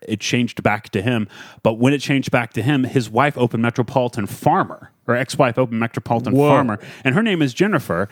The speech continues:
Speaker 1: And I had the Jennifer Lamb.
Speaker 2: Mm-hmm.
Speaker 1: I don't know if those are the same two Jennifers, but they gotta be, right?
Speaker 2: Sure.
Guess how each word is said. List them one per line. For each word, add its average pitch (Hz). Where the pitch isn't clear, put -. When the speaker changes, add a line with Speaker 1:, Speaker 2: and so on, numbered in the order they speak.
Speaker 1:
And 147
I 185
had 175
the 156
Jennifer 156
Lamb. 156
Speaker 2:
Mm-hmm. 104
Speaker 1:
I 131
don't 151
know 151
if -
those 135
are -
the 165
same 139
two 139
Jennifers, 123
but 175
they 185
gotta 185
be, 92
right? 160
Speaker 2:
Sure. 190